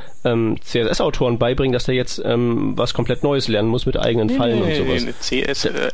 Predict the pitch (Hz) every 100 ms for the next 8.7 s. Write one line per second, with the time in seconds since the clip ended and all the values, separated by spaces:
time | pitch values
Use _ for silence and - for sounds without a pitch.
0 | 160 - - 156 151 147 - 143 - 131
1 | 127 135 131 - 127 - 120 117 120 -
2 | - - - - - - - - - -
3 | 113 117 180 180 117 113 110 98 175 110
4 | 82 - 113 139 107 - - - 160 123
5 | 101 104 101 95 98 92 90 - - -
6 | 110 - 123 143 123 98 95 95 143 160
7 | - - - - - - - - - -
8 | 123 120 120 120 127 123